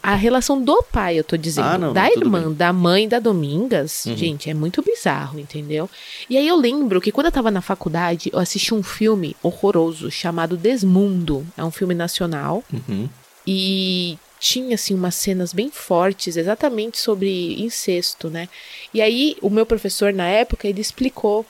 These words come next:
Speaker 1: que antigamente as famílias, elas preferiam ter relações entre elas pra manter, pra continuar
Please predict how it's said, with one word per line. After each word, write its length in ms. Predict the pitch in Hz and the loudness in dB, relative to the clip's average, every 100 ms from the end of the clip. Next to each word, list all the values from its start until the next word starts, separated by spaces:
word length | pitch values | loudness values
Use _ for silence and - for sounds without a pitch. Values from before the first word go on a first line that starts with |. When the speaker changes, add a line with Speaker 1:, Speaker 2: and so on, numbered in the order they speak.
| _ | _
Speaker 1:
que 220 | - 196 | -2 0
antigamente 800 | 196 196 233 196 175 196 240 - | 0 0 0 2 2 0 0 -2
as 220 | 180 185 | 0 0
famílias, 540 | - 185 185 226 220 196 | 0 0 0 0 0 0
elas 220 | 196 196 | 0 -2
preferiam 720 | - 196 214 185 208 233 240 - _ | -6 -4 0 0 2 0 0 -6 _
ter 140 | 254 | 0
relações 580 | 262 240 208 - 214 196 | 2 2 2 0 -2 2
entre 420 | 240 453 - 196 | 0 0 -2 -4
elas 600 | 170 208 269 196 180 - - _ _ | -2 -2 -2 -4 -4 -8 -10 _ _
pra 160 | - 214 | -4 -2
manter, 680 | 226 277 277 - 202 226 | 0 -2 -2 -2 0 0
pra 120 | 226 214 | -4 -6
continuar 840 | - 311 - 285 262 214 202 233 | -6 -6 -8 -6 -2 0 0 -2